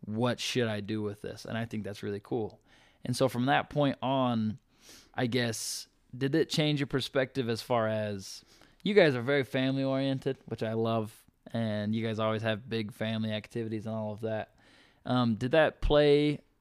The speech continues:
or, or, or did that bring a toll on you, just thinking about how you're not able to be around them as much because you're having to make sure to take care of this? And granted,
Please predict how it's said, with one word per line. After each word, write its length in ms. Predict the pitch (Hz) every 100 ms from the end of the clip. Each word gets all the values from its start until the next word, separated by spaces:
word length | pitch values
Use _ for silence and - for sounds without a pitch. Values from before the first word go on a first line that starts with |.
| _ _ _ -
or, 240 | 117 110 -
or, 180 | 113 -
or 340 | 117 110 104 123 - _ _ - 165
did 120 | 139 135
that 180 | 160 139
bring 180 | 156 139
a 40 |
toll 460 | - - 135 131 117
on 260 | 131 131
you, 220 | 127 127 143
just 220 | - 117 -
thinking 300 | 120 117 113
about 260 | 107 101
how 140 | - 110
you're 180 | 113 120
not 220 | 110 113
able 220 | 113 107
to 160 | - 107
be 220 | 120 113
around 360 | 107 110 107 107
them 200 | 107 110
as 140 | 107
much 300 | 107 101 -
because 640 | 107 - 120 107 104 101 -
you're 120 | 104
having 300 | 104 107 101
to 60 | 104
make 180 | 98
sure 160 | - 104
to 80 | 101
take 200 | 104 -
care 160 | 110
of 60 | 104
this? 160 | 104 -
And 160 | 139 135
granted, 480 | 196 220 143 -